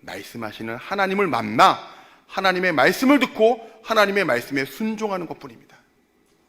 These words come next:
그럴 때 하나님은 우리를 평안과 기쁨이 넘치는 삶으로 인도해 가십니다. 여러분, 그러기 위해서 우리가 지금 제자 훈련하는 것이고요, 사역 훈련하는 것이고요, 평신도 훈련도 하고 있는 것입니다.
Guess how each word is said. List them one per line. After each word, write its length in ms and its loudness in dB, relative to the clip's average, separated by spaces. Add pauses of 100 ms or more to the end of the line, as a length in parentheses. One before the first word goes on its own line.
(840)
그럴 220 0
때 80 -4
하나님은 540 4 (240)
우리를 540 2
평안과 440 4
기쁨이 380 -6
넘치는 400 -6
삶으로 420 -4 (200)
인도해 380 -12
가십니다. 400 -16 (1200)
여러분, 240 -20
그러기 480 -4
위해서 540 -4 (300)
우리가 260 -14
지금 260 -16
제자 360 -16
훈련하는 400 -16
것이고요, 520 -12 (320)
사역 400 -8
훈련하는 360 -4
것이고요, 520 -12 (280)
평신도 480 -8
훈련도 320 -10
하고 180 -16
있는 140 -14
것입니다. 380 -20